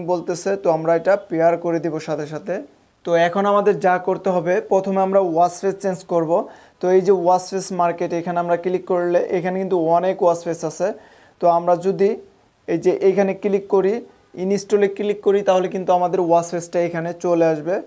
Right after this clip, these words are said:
তো এখন আমরা আমাদের নিজের ছবি কিভাবে দিব, এই যে নিচে কিন্তু লেখা আছে কাস্টম ওয়াচ ফেস, এখানে ক্লিক করব। তো এখানে ক্লিক করলে ওই যে উপরে কিন্তু ক্যামেরা আছে, ওই ক্যামেরাতে ক্লিক করলে আপনাকে নিয়ে যাবে আপনার ছবির জায়গায়। তো এখান থেকে সিলেক্ট করলে, করার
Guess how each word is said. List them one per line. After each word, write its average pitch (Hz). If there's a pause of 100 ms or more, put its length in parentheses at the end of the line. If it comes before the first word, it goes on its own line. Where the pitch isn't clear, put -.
(360)
তো 185 (100)
এখন 190
আমরা 196 (140)
আমাদের 175 (100)
নিজের 196
ছবি 175
কিভাবে 165
দিব, 165 (120)
এই 165
যে 170 (120)
নিচে 185 (100)
কিন্তু 208 (100)
লেখা 180
আছে 214 (100)
কাস্টম 170
ওয়াচ 160
ফেস, 175 (120)
এখানে 156
ক্লিক 156
করব। 151 (880)
তো - (100)
এখানে 185
ক্লিক 202
করলে 196 (120)
ওই 226
যে 233
উপরে 208
কিন্তু 202 (100)
ক্যামেরা 170
আছে, 165
ওই 165 (100)
ক্যামেরাতে 175 (100)
ক্লিক 175
করলে 180 (500)
আপনাকে 170
নিয়ে 175
যাবে 175 (100)
আপনার 165 (120)
ছবির 170 (100)
জায়গায়। 160 (300)
তো -
এখান 180
থেকে 185 (100)
সিলেক্ট 190
করলে, 196 (300)
করার 175